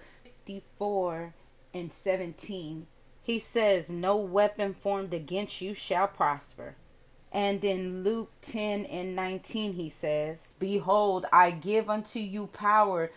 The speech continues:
to tread on serpents and scorpions and over all the power of the enemy, and nothing shall by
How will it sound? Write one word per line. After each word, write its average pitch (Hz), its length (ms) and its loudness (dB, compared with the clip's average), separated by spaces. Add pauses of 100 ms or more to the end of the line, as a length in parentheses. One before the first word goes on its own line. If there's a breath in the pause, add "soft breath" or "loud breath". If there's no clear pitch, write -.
(180 loud breath)
to 175 160 -2
tread 214 520 2
on 180 180 -2
serpents 185 680 -2
and 170 180 -4
scorpions 175 840 0 (280 loud breath)
and 170 200 2
over 185 420 4
all 208 240 10
the 220 100 0
power 185 520 4
of 170 260 2
the 185 80 0
enemy, 156 600 -4 (220 loud breath)
and 175 300 0
nothing 233 400 2
shall 202 500 6
by 165 280 6